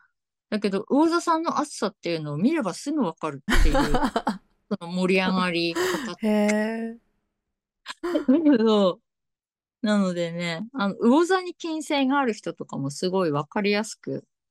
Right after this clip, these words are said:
Speaker 2: うーん。
Speaker 1: ので、あの、そう、太陽星座だけでね、あまりこう、火の星座の人は熱いとか燃え上がるとか、そういうわけでもないんですよね。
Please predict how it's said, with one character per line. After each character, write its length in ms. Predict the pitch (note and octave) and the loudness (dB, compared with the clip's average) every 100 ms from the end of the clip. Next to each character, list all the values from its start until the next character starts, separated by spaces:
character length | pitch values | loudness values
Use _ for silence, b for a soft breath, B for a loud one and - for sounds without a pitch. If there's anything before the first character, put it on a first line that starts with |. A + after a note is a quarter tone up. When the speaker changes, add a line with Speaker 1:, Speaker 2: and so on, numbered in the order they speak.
| - | -4
Speaker 2:
う 40 | G3+ | 0
ー 40 | |
ん。 960 | G3 G3 G3 G3 G3 G3+ G#3 G#3 G#3 G#3 _ _ _ _ _ - | 2 0 0 -2 -2 -4 -4 -4 -6 -10 _ _ _ _ _ -10
Speaker 1:
の 140 | - | -6
で、 460 | D#3 D3+ D3 C#3+ C#3+ _ _ _ _ _ _ _ _ | -4 -2 -2 -2 -6 _ _ _ _ _ _ _ _
あ 140 | D#3 D#3 | -6 -6
の、 260 | D3 C#3 - | -6 -8 -10
そ 260 | - D#3 | -8 -8
う、 40 | D3 _ - | -8 _ -4
太 120 | D#4+ | 2
陽 140 | E4+ F4 | 4 4
星 280 | E4+ F4+ F4 | 2 0 2
座 160 | A3+ | 2
だ 120 | E3+ D#3+ | 0 0
け 140 | E3 | -2
で 140 | D3+ | -2
ね、 120 | D3+ D3 | -2 -4
あ 100 | D3 | -4
ま 140 | E3+ | -4
り 320 | E3 D#3+ D#3 _ | -4 -4 -6 _
こ 540 | - E3 D#3+ D#3+ D3+ | -2 0 2 0 -2
う、 40 | _ _ _ _ _ _ _ _ _ _ _ _ | _ _ _ _ _ _ _ _ _ _ _ _
火 180 | _ D4 | _ 2
の 80 | C#4 | 2
星 240 | A#3+ F3 | 4 0
座 140 | E3+ D#3+ | -2 -6
の 100 | E3 | -10
人 220 | - E3 | -4 -2
は 360 | D3+ D3 C#3+ _ _ | -2 -4 -8 _ _
熱 280 | - F3+ - | -12 -8 -2
い 100 | F3+ | -4
と 120 | - - | -4 -6
か 240 | D3 C#3+ | -2 -2
燃 220 | D3+ D#3+ E3 | -2 -2 -2
え 20 | |
上 120 | E3+ | -2
が 120 | F3 | -4
る 140 | D#3 D3 | -6 -8
と 100 | C#3 | -8
か、 100 | D3 | -6
そ 160 | - | 2
う 40 | A3 | 4
い 40 | |
う 40 | A3 | 4
わ 120 | A#3+ | 2
け 140 | C4+ | 0
で 80 | F4+ | -2
も 180 | F4+ B3 | -2 -2
な 220 | D3 D3+ | -2 -6
い 200 | D3 C#3+ | -6 -4
ん 120 | C#3+ | -6
で 140 | C#3 C#3+ | -6 -8
す 220 | - C#3+ | -10 -8
よ 180 | C3+ C3+ | -6 -6
ね。 240 | C3+ | -8